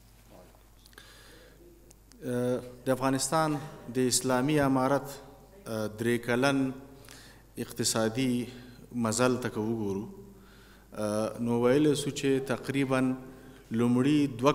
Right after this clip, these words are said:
کلونه تر ډیره د موږ د ګاونډیو او د سیمې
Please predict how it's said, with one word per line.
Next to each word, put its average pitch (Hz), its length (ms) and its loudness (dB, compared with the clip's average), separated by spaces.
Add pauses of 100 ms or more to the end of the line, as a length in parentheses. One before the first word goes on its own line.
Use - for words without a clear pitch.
کلونه 135 460 2 (460)
تر 113 160 2
ډیره 131 380 6
د 107 140 2
موږ 120 180 4 (140)
د 113 40 2 (840)
ګاونډیو 113 640 4
او 120 80 2
د 113 80 -2
سیمې 127 280 0